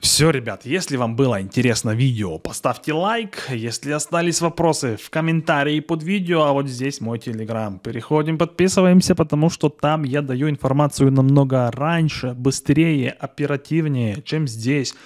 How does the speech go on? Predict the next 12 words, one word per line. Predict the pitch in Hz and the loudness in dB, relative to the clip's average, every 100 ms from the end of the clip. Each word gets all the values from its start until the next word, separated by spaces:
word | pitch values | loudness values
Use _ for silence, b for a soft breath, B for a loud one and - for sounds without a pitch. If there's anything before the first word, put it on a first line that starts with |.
| B B B | B B B
в | |
Ютубе. | 113 139 - 185 135 101 - B B B | -2 0 4 6 6 2 -8 B B B
Потому | 98 - 156 | -6 0 0
что | - | 0
как-то | 110 123 - 104 | -2 -2 0 0
вот | 104 117 - | 0 -2 -4
активность | 107 - 120 - | -4 -2 -2 -2
на | 110 | -6
Ютубе | 104 117 107 | -4 -4 -4
у | 104 | -4
меня | 104 | -4
упала, | 104 - 196 220 | -6 -2 2 2